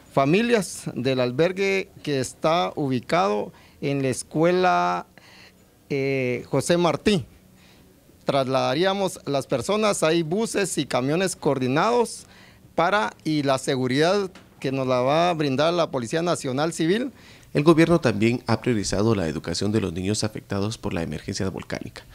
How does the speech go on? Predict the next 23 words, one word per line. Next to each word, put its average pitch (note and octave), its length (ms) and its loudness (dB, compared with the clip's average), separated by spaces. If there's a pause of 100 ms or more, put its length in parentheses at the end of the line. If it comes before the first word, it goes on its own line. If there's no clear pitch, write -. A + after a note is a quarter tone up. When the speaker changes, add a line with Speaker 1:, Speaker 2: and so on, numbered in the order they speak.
(260)
Speaker 2:
por A2+ 100 2
lo G#2 140 2
que G2+ 100 -4
se G2+ 100 -2
estarán G#2 460 0
instalando G#2 440 0
veinticinco A#2 600 -2
módulos A2 460 2
educativos G#2+ 680 0
en A#2+ 80 2
el G#2 140 2
complejo G#2 420 -2
de G#2 140 2
los F2 260 -4
ATU. - 280 0 (380)
El D#3+ 140 6
ministro E3+ 380 6
de C3+ 100 6
Educación, G2+ 560 0 (260)
Óscar D3+ 320 4
Hugo G#2 160 4
López, A2 380 4
dijo B2 300 2